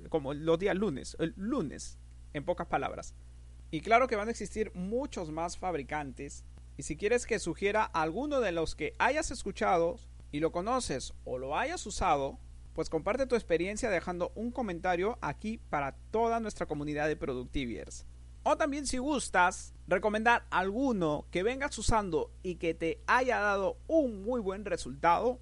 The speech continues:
pues entonces también compártelo aquí con nuestra comunidad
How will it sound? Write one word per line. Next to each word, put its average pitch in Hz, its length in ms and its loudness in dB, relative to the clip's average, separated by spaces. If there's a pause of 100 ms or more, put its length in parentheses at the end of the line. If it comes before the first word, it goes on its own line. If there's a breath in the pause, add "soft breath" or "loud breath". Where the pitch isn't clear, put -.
(280)
pues 170 180 6
entonces 269 560 6
también 226 340 2
compártelo 294 800 6
aquí 185 440 4
con 190 200 0
nuestra 269 280 0
comunidad 226 560 4